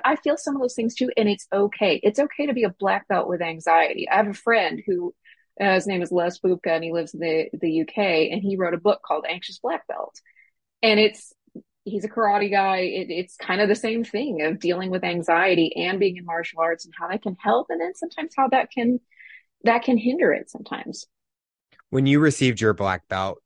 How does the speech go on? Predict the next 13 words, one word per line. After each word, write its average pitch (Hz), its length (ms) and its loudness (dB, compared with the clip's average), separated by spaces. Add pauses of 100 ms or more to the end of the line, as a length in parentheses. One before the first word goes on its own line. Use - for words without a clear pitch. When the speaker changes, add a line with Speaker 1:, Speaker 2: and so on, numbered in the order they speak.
(280)
Speaker 2:
what 131 640 0
was 151 140 -2
going 127 240 0
through 113 160 0
your 104 100 -2
mind? 90 380 -6
What 104 280 0
did 147 160 -4
you 139 120 0
feel 98 640 -2 (180)
in 107 160 -2
that 87 180 0
moment? 87 640 -10